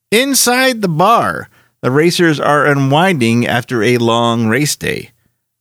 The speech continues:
Lazy Luke and Blubber Bear try to get a couple of drinks, but the bartender declares that they don't serve animals. Well, he quickly learns that Blubber Bear isn't a bear, but an extremely large man in a bear-themed costume as Blubber Bear hoists the bartender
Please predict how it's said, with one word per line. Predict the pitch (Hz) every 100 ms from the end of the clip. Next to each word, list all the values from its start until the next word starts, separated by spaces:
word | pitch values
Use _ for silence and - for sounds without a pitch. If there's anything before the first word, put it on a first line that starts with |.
| -
Lazy | 120 170 196
Luke | 185 175
and | 127 135
Blubber | 143 139
Bear | 120 147 131
try | - - 139 160
to |
get | 160
a | 139
couple | 160 147 123
of |
drinks, | 123 165 143
but | 139
the | 120
bartender | 107 117 151 208 202 190 175
declares | 151 - 185 165 139
that | 123 -
they | 139 170 196
don't | 139 127 135 -
serve | - 104 101 101 -
animals. | 196 220 107 50 - - _ _ _ _
Well, | -
he | 107
quickly | - 123 139 139
learns | 131 151 131 117 127
that | 113 113 -
Blubber | 113 107
Bear | 107 117 117 110
isn't | 113 113 117 -
a |
bear, | 113 104 190 233 170 175 196 - _ _ _ -
but | 131
an |
extremely | 135 - - 131 147 151
large | 127 117 120
man | 117 110 110
in | 110
a | 113
bear-themed | 107 117 117 139 127 120
costume | - 220 254 - 190 190 196
as | - 156 147
Blubber | 131 131 156
Bear | 131 123 143 147
hoists | - 147 156 147
the | - 160
bartender | 120 117 117 127 117 117